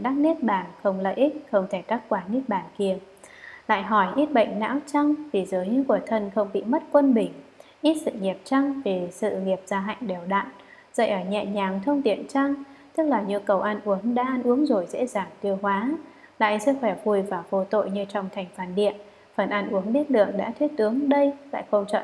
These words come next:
lựa phân tích, không chọn lựa phân tích thẳm sâu, đã rộng thuyết như thành Phản Điện, lại không tư duy không đúng lượng, đã rộng thuyết như thanh Văn Điện. Lại nữa,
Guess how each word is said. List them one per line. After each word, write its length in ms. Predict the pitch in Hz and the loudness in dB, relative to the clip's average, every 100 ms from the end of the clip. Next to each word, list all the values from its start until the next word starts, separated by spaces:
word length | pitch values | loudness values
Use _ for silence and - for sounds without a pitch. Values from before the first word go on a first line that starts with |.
| 196 | 0
lựa 180 | 196 190 | -2 0
phân 160 | 196 185 - | -4 -2 -2
tích, 140 | 320 - - - _ | -2 -4 -20 -20 _
không 280 | - 214 190 | 4 4 4
chọn 200 | 190 196 | 0 0
lựa 120 | 196 190 | -2 0
phân 140 | 220 214 | -2 0
tích 200 | 277 294 | -2 0
thẳm 120 | 208 180 | -4 -4
sâu, 360 | - 208 196 - - - - | 0 4 4 2 -8 -20 -4
đã 360 | 220 202 226 262 | 2 2 4 2
rộng 160 | 240 202 226 | 2 0 4
thuyết 180 | 269 | 4
như 140 | 247 196 | 4 -2
thành 220 | 208 185 170 | -4 -8 -6
Phản 220 | 175 175 | -8 0
Điện, 200 | 196 185 - - - | 2 2 -4 -20 -6
lại 180 | 208 196 | -4 -2
không 180 | - 269 | 2 4
tư 160 | 269 277 | 6 4
duy 320 | 277 277 269 | 4 4 4
không 160 | 277 262 | 2 4
đúng 260 | 240 285 | 2 4
lượng, 220 | 262 190 - - | 4 2 0 -10
đã 120 | 214 | -8
rộng 180 | 233 214 190 | -4 -4 2
thuyết 100 | 277 285 | 0 4
như 140 | 269 269 | 2 2
thanh 180 | 262 254 | 0 -2
Văn 240 | 269 262 | 0 2
Điện. 180 | 220 - - - - _ _ - | 2 0 -4 -20 -20 _ _ 0
Lại 160 | 196 | 0
nữa, 340 | 190 196 233 | 0 0 0